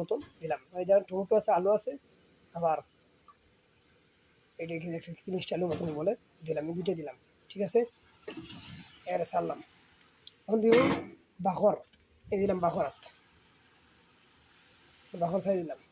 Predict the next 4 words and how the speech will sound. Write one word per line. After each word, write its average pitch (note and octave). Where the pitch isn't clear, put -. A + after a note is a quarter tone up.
বাখর F#3+
দিব, A#3
দিব F3
বাখর G3